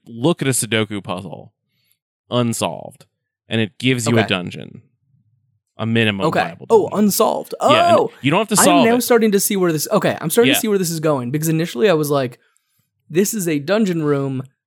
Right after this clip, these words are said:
Speaker 2: that is
Speaker 1: No,
Speaker 2: going
Speaker 1: no,
Speaker 2: to be
Speaker 1: no.
Speaker 2: full." <laughs>
Speaker 1: No, no, no, no. It's literally just, how can I look at a Sudoku puzzle and translate that into a dungeon?
Speaker 2: Interesting.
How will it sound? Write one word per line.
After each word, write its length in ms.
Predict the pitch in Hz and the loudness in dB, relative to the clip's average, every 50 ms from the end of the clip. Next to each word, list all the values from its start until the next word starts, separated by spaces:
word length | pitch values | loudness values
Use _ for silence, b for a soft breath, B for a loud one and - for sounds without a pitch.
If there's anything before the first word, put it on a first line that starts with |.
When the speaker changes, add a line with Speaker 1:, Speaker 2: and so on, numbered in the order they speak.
| _ _ _ _ _ - | _ _ _ _ _ -8
Speaker 2:
that 220 | 156 147 156 - | -2 -2 0 0
is 80 | 135 123 | 2 2
Speaker 1:
No, 180 | 123 123 - 120 | 4 6 6 6
Speaker 2:
going 120 | 113 101 | 4 2
Speaker 1:
no, 60 | 95 80 | 0 -4
Speaker 2:
to 40 | |
be 60 | - - | -6 -8
Speaker 1:
no. 100 | - - _ _ | -14 -20 _ _
Speaker 2:
full." 460 | - - 156 139 120 107 - - - B B | -4 0 0 2 0 0 -6 -8 -10 B B
<laughs> 40 | B B B B B | B B B B B
Speaker 1:
No, 160 | 123 135 139 135 | 2 2 4 4
no, 60 | 127 | 4
no, 160 | 123 120 110 | 4 2 2
no. 280 | 107 110 107 95 92 - b b b - | 2 2 2 0 0 -4 b b b -2
It's 280 | 143 143 - - - | -2 -2 -2 -2 -6
literally 380 | 120 120 147 170 185 190 190 175 | 0 2 2 4 4 4 2 2
just, 320 | 143 135 139 131 - - - _ _ _ | 2 2 0 0 -2 -6 -16 _ _ _
how 200 | - - 139 165 | -4 -2 -2 0
can 160 | 175 - 202 | 0 0 2
I 140 | 180 165 139 | 2 2 2
look 400 | 120 110 107 107 117 160 185 - 156 | 0 -2 -2 -2 0 0 0 0 -2
at 100 | - 160 | -4 -2
a 40 | 160 | -2
Sudoku 520 | 165 - - 156 135 131 127 123 120 113 104 | 0 0 0 2 2 2 0 0 -2 -4 -4
puzzle 440 | 113 101 95 92 101 90 85 - b b b b b b | -2 -2 -2 -2 -4 -8 -8 -10 b b b b b b
and 160 | - 110 110 | -10 -10 -8
translate 640 | - - 135 131 131 131 127 120 113 107 101 95 | -4 0 0 2 2 2 2 2 0 0 0 0
that 260 | - 95 95 92 - _ _ - | 0 -2 -2 -2 -6 _ _ -6
into 320 | 107 110 104 - 120 110 | -4 -4 -2 -2 -2 -2
a 60 | 104 | -2
dungeon? 560 | 101 95 101 85 90 98 - 69 - - - - _ _ _ _ _ _ _ _ _ _ _ _ _ _ _ _ _ _ - | 0 -2 -2 -2 -4 -6 -8 -10 -12 -14 -18 -20 _ _ _ _ _ _ _ _ _ _ _ _ _ _ _ _ _ _ -8
Speaker 2:
Interesting. 600 | 127 131 127 135 113 98 85 78 - - - - | -6 -6 -6 -6 -6 -8 -8 -10 -12 -14 -16 -14